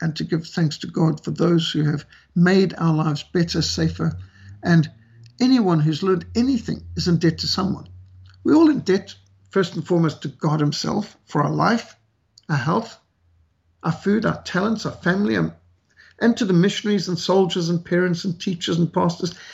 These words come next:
and so many others who've sacrificed for our benefit. Those who do not take advice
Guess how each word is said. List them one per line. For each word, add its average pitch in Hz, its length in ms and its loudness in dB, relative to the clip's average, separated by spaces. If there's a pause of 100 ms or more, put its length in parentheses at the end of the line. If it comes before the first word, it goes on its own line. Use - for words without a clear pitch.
(180)
and 220 160 2
so - 200 0
many 269 200 6
others 202 240 2
who've 175 120 0
sacrificed 170 800 -2
for 170 140 0
our 160 80 2
benefit. 226 420 -4 (880)
Those 269 400 4
who 254 100 -4
do 214 220 -6
not 208 240 -6
take 185 200 -6
advice 165 600 -4